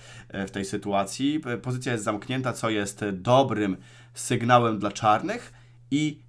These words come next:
nie widać przebicia się białych, e, a czarne ma szansę przebić się na królewskim skrzydle. Wieża F siedem. Czarne mają dużo czasu właśnie, żeby spokojnie przemanewrować figury. Wydaje mi się, że jak będziemy grać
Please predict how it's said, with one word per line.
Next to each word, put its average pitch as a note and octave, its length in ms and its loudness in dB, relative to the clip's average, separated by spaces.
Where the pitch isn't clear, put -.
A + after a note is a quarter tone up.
nie D3+ 220 8
widać C4 420 4
przebicia E3 680 0
się B2 300 -2
białych, E3+ 540 2
e, B2 440 0
a C#3 240 6
czarne D#3 360 4
ma C3 200 4
szansę B2 420 -2
przebić A2 380 -8
się - 180 -6
na A2 340 -4
królewskim G#2+ 500 -8
skrzydle. G2+ 500 -6
Wieża F3 300 -2
F - 160 -6
siedem. D#3+ 340 -2
Czarne G#3 320 2
mają F3+ 280 2
dużo F#3 280 0
czasu F#3 460 2
właśnie, C#3 320 -2
żeby C3 220 -4
spokojnie D3 500 -4
przemanewrować B2+ 760 -4
figury. A2 680 -6
Wydaje C3+ 320 0
mi F4+ 60 -2
się, G#3+ 240 -2
że F#3 140 0
jak E3+ 220 2
będziemy D#3 720 0
grać B2+ 340 2